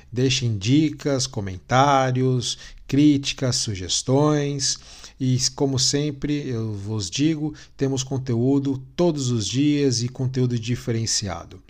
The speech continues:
Eu vou ficando por aqui, fique ligado nos próximos conteúdos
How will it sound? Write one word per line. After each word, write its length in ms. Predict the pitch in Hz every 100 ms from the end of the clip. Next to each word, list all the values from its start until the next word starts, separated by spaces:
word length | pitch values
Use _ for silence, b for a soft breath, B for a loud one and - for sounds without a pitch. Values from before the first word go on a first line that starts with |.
| B B -
Eu 120 | 151
vou 140 | 127 131
ficando 400 | 127 - 113 101
por 180 | 107
aqui, 320 | 95 - 156 175
fique 460 | - - 170 -
ligado 420 | 135 113 104 98
nos 200 | 98 101
próximos 560 | - 107 98 - 104 -
conteúdos 840 | - 101 - 101 139 165 180 175